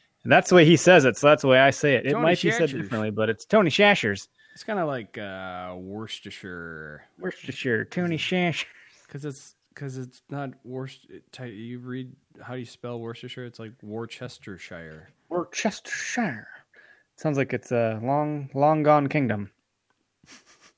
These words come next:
Speaker 1: The worst one there is.
Speaker 2: Something out of The Lord of the Rings also.
Speaker 1: Yes.
Speaker 2: Wor-, Worcestershire, uh, was my favorite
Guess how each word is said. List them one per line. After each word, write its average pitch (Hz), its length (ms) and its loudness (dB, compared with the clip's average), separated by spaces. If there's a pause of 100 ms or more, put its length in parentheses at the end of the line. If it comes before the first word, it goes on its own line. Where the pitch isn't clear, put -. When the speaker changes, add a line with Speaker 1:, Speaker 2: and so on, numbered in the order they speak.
(640)
Speaker 1:
The 120 80 -2
worst 202 260 8
one 214 140 10
there 190 300 10
is. 110 160 -2
Speaker 2:
Something 156 340 -2
out 143 140 2
of 127 100 -2
The 123 60 -4
Lord 113 200 -4
of 101 60 -12
the 101 80 -12
Rings 90 240 -14
also. 82 380 -18 (1040)
Speaker 1:
Yes. 127 320 -2
Speaker 2:
Wor-, 143 120 -4
Worcestershire, 92 920 -10
uh, 82 220 -14
was 85 160 -18
my 85 120 -16
favorite 85 600 -18